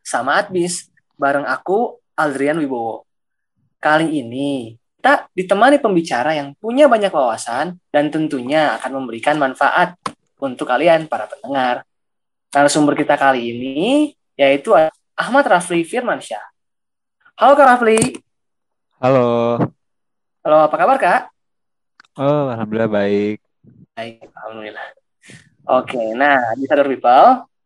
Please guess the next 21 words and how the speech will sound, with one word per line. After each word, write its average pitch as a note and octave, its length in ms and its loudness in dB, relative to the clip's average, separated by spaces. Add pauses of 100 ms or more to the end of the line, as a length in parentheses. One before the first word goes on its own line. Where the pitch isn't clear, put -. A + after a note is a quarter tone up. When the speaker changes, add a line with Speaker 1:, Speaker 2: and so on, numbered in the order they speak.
Speaker 1:
untuk G3+ 240 -2
episode A#3 400 0
kali D#3+ 320 -2
ini, B2+ 560 -8 (160)
kita F3+ 560 -2
akan G3+ 400 -2
membahas D3+ 400 0
tentang C#3 320 -2
manajemen D3 640 -4
kualitas. - 720 -8 (800)
Penasaran, F3 560 0 (400)
mana C#3+ 240 -6
sih A#3+ 160 -10
sebenarnya G#3 560 -4
manajemen G3 560 -4
kualitas F#3 320 0
tersebut? F3+ 480 -4 (1200)
Nah, A#2+ 240 -6
ini D3 160 -6
lang-, E3+ 160 -2
aku C3+ 180 -6